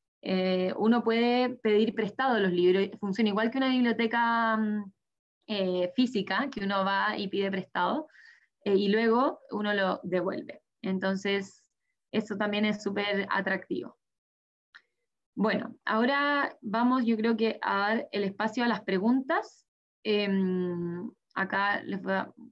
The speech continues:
mostrar el último recorrido Aprendo en Línea. Eh, eso es principalmente las herramientas que tenemos para trabajar la lectura. Como les digo, siempre se están actualizando y siempre van a haber más y más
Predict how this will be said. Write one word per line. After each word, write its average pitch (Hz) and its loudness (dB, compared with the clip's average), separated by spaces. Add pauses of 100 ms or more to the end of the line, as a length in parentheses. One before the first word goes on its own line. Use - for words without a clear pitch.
mostrar 190 -4
el 190 -2
último 196 0 (960)
recorrido 190 0
Aprendo 190 0
en 175 0
Línea. 302 4 (680)
Eh, 190 2 (400)
eso 233 0
es 233 2
principalmente 220 2
las 226 2
herramientas 208 -2
que 220 -4
tenemos 208 -2
para 196 0
trabajar 190 -2
la 202 -2
lectura. 214 -2 (380)
Como 190 -2
les 190 2
digo, 196 2
siempre 240 2
se 233 -4
están 196 -2
actualizando 196 -2
y 196 -4
siempre 202 -4
van 196 0
a 190 0
haber 190 -2
más 185 -4
y 185 -4
más 190 -4